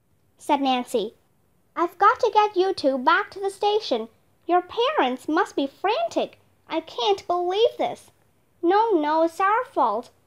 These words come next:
No one will blame you," said Jack. But Nancy was pulling out a small radio. "Come in, Pete, come in."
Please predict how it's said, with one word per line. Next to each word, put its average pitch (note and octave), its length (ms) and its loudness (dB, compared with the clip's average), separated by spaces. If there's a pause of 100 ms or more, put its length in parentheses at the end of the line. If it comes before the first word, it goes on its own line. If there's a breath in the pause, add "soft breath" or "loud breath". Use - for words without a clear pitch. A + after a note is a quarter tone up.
(160)
No F4+ 320 0
one C#4 220 0
will B3+ 140 -2
blame C4 340 -2
you," C#4 520 -2 (200)
said B3+ 240 -6
Jack. G#3 400 -10 (640)
But D#4+ 120 -4
Nancy G#4 380 2
was G4 200 -4
pulling A4+ 400 0
out F#4 80 2
a E4 60 6
small E4 380 6
radio. B3 540 4 (400)
"Come A4 220 2
in, G#4+ 180 6
Pete, C#4 360 -2
come G4+ 220 2
in." F4 300 4